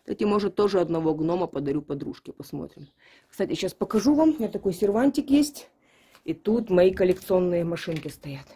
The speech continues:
Ну, такое есть, что-то в детстве собирала. У меня, конечно, побольше есть.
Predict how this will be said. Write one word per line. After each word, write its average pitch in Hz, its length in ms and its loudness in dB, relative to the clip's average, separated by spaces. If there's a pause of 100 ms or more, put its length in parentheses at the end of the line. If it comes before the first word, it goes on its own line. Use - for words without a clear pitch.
(600)
Ну, - 60 -12
такое 226 380 4
есть, 196 140 4
что-то 185 200 -8
в 147 60 -12
детстве 160 360 -6 (100)
собирала. 160 520 -8
У 151 40 -6
меня, 151 140 -10
конечно, 147 320 -8
побольше 156 560 -6
есть. - 180 -12